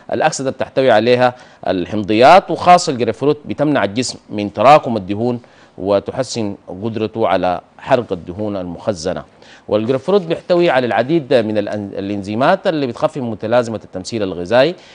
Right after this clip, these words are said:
واللي بتتضمن مجموعة من المشاكل الصحية، سكري، وزن زايد، كوليسترول، كبد دهني. والدراسة أكدت، آه، إنه بيساعد إذا نحن بانتظام لمدة ثلاثة أسابيع أو أكثر، بيحفز الكبد على حرق الدهون المتراكمة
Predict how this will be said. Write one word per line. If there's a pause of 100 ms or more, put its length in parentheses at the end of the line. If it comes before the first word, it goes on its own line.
(180)
واللي
بتتضمن
مجموعة
من
المشاكل
الصحية،
سكري،
وزن
زايد،
كوليسترول، (100)
كبد
دهني. (440)
والدراسة
أكدت، (140)
آه،
إنه
بيساعد (180)
إذا
نحن (120)
بانتظام
لمدة
ثلاثة
أسابيع
أو
أكثر، (380)
بيحفز
الكبد (540)
على
حرق
الدهون
المتراكمة